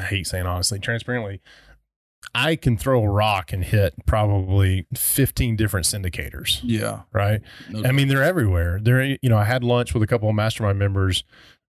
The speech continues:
Speaker 1: uh, earlier. What day is it? Uh, <laughs> earlier this week. And, and one of the guys said, You know, it's funny.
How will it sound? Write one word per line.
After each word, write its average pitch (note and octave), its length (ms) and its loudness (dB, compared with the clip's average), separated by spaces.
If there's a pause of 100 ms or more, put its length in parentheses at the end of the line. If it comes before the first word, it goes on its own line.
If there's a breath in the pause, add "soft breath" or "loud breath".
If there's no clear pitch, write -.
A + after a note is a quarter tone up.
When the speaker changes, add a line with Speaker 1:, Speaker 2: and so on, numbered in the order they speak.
Speaker 1:
uh, G2 380 2 (560)
earlier. A2 420 2
What A#2 140 -2
day F#2+ 180 0
is E2 140 -4
it? E2 120 -12 (200)
Uh, F2+ 480 -2
<laughs> - 20 -10
earlier B2+ 460 4
this C3 240 0
week. C3 340 2 (400 loud breath)
And, A#2+ 500 0 (160)
and A2+ 520 2
one B2 200 4
of A#2+ 60 2
the A#2 80 2
guys G#2+ 380 2
said, G2+ 180 -2
You A2+ 80 2
know, A2+ 220 4
it's G2+ 160 2
funny. A2 460 2